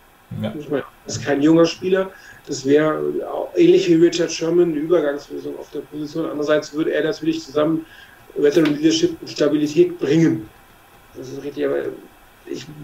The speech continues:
Speaker 2: bin ehrlich gesagt der Meinung, man sollte einen der Top-Pass-Rusher, ich glaube, es kommen drei oder vier Pass-Rusher, ähm, auf, auf, äh, auf den Markt diese
Speaker 1: Wir können ja mal
Speaker 2: Saison.
Speaker 1: eben gucken. Warte.
Speaker 2: Und, ähm,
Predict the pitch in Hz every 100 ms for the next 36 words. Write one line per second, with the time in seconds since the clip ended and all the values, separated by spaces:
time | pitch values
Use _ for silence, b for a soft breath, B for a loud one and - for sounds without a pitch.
0 | 131 - 175 - 156 190 190 170 175 -
1 | - - - - - _ _ _ _ _
2 | _ _ _ _ - _ _ 147 151 160
3 | 180 160 156 147 160 170 170 - - -
4 | 147 175 185 185 - - 156 156 151 175
5 | 175 170 175 - 160 156 160 160 - 151
6 | 147 143 180 165 156 - 180 - 165 -
7 | 151 147 135 - B B - - 147 139
8 | 139 - 156 139 165 151 147 143 131 151
9 | 139 135 156 - 139 131 123 143 131 151
10 | 143 - 151 214 - - - - - 117
11 | 113 - 147 147 143 - - 147 139 139
12 | 139